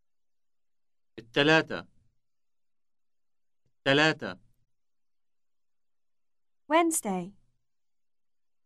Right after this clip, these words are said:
Speaker 1: الأربعة. الأربعة.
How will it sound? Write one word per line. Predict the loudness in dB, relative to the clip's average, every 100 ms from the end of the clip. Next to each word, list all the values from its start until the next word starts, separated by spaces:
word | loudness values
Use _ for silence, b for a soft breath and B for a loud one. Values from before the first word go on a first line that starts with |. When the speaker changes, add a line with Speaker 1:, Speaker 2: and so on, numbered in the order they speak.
| _ _ _ _ -8
Speaker 1:
الأربعة. | -4 0 0 0 -4 -6 _ _ _ _ _ _ _ _ _ _ _ _ _ _ _ _ _ _ _ _
الأربعة. | -8 -2 0 0 -2 -4